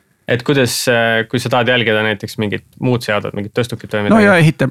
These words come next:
Speaker 2: ehitan maja, tahan sinna maja sise positsioneerimise tek-, tekitada, kas see tuleb mulle juba nagu, äh, nii-öelda out of the box mingite seadmetega või ma pean selleks, selle eest eraldi hoolitsema?
Speaker 1: Et, äh, eraldi peab hoolitsema enamasti jah,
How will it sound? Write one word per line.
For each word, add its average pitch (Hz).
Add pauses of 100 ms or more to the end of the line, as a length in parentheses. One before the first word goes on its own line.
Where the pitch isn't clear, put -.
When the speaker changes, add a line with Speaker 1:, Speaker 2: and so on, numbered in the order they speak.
Speaker 2:
ehitan 143
maja, 151
tahan 120
sinna 117
maja 113
sise 131 (320)
positsioneerimise 127
tek-, - (100)
tekitada, 127
kas -
see 123
tuleb 123
mulle 120
juba 120
nagu, 113 (500)
äh, - (640)
nii-öelda 110
out 135
of -
the 127
box -
mingite 113
seadmetega 113
või 107
ma 110
pean 113
selleks, 113 (100)
selle 120
eest 107
eraldi 107
hoolitsema? 107 (840)
Speaker 1:
Et, 123
äh, 120
eraldi 113
peab 113
hoolitsema 113
enamasti 107
jah, 117